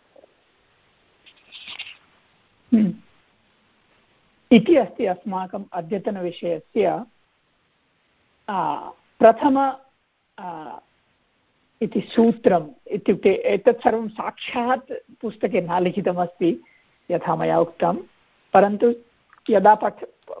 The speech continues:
पठामः पूर्णरीत्या एतद् भवति, तस्य सारांशः एतद् भवति।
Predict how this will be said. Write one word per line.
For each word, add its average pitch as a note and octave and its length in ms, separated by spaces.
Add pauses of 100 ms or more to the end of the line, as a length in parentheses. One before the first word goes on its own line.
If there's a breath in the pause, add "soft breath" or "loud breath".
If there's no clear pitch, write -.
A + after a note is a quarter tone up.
पठामः A#3+ 460
पूर्णरीत्या C4 920 (680)
एतद् G3+ 300
भवति, F#3+ 420
तस्य E3+ 380
सारांशः F3+ 920
एतद् E3 320
भवति। D3 340